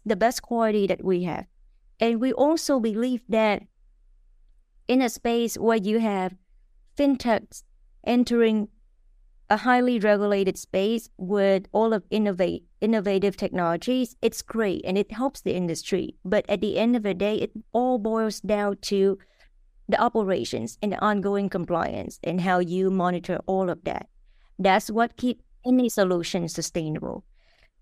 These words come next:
Our team, we also believe in one thing. We believe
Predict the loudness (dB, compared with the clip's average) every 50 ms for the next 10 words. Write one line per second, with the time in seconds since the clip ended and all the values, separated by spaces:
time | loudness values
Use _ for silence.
0 | _ _ _ _ _ _ _ _ _ _ 2 4 6 6 4 4 2 0 -2 0
1 | 2 2 2 0 -2 _ _ _ _ _ _ _ _ _ -20 _ _ _ _ _
2 | _ -2 2 4 4 4 4 2 0 0 2 2 2 2 2 0 0 -2 0 0
3 | 0 2 2 0 0 -2 -4 -6 -6 -6 -4 -4 -2 -2 -2 0 0 0 0 -2
4 | -4